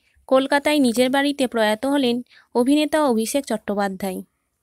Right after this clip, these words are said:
মৃত্যুকালে তার বয়স হয়েছিল সাতান্ন বছর। কলকাতায় প্রিন্স আনোয়ার শাহ রোডে নিজের বাড়িতে প্রয়াত হয়েছেন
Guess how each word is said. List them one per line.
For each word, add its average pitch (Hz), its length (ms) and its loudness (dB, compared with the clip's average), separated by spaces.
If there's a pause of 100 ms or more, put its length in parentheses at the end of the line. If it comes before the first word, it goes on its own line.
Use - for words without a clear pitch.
(920)
মৃত্যুকালে 330 600 4
তার 349 200 4
বয়স 214 360 4
হয়েছিল 302 360 0 (100)
সাতান্ন 233 560 -2
বছর। 196 340 -2 (560)
কলকাতায় 330 520 4
প্রিন্স 277 420 0
আনোয়ার 247 440 2
শাহ 294 260 -2
রোডে 277 320 2
নিজের 233 340 0
বাড়িতে 294 380 0
প্রয়াত 220 420 0
হয়েছেন 277 400 0